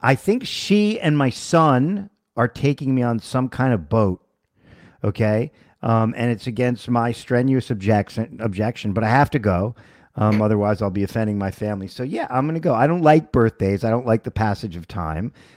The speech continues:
It's not that I'm a downer. I'm a happy guy, but on my birthdays and on major holidays, I suffer from, um, what's that? What do they call it? Seasonal affective disorder? I don't know what it is.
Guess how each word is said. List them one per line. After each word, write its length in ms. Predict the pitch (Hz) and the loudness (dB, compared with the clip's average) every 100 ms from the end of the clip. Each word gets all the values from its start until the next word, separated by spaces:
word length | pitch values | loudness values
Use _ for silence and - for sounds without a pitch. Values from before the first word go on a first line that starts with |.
| - | -8
It's 140 | 117 - | -6 0
not 160 | 143 | 0
that 80 | 147 | 0
I'm 80 | 151 | -2
a 40 | |
downer. 380 | 139 131 123 123 | 0 2 2 2
I'm 100 | 135 | 0
a 60 | 113 | 0
happy 340 | 110 113 120 | 0 -2 -2
guy, 380 | 110 101 95 123 | 0 0 0 -6
but 260 | 120 117 110 | -4 -4 -4
on 200 | 110 123 | -2 0
my 140 | 139 143 | 2 2
birthdays 640 | 123 120 - 120 127 107 _ - | 4 4 4 2 2 -4 _ -6
and 100 | 107 | 0
on 140 | 113 120 | 0 0
major 260 | 120 127 | -2 -2
holidays, 520 | 104 101 98 104 110 - - - - | -4 -2 -4 -4 -6 -8 -20 -20 -12
I 100 | 104 | -10
suffer 540 | - 107 104 107 107 | -8 -10 -10 -8 -8
from, 460 | 101 107 104 101 101 | -8 -2 0 0 0
um, 200 | 98 104 | 0 0
what's 140 | 101 | -2
that? 100 | 151 | -2
What 80 | 131 | -2
do 60 | 156 | 0
they 80 | 208 | -2
call 240 | 156 180 | 0 0
it? 100 | 202 | 0
Seasonal 460 | - 151 156 147 156 | -4 -2 -2 0 -2
affective 540 | 143 139 143 - 160 | 0 -2 -4 -6 -6
disorder? 500 | 170 - 170 175 175 | -6 -6 -4 -2 0
I 80 | 147 | 0
don't 80 | 185 | 2
know 80 | |
what 200 | 165 156 | 2 2
it 100 | 160 | 4
is. 160 | 160 143 | 2 0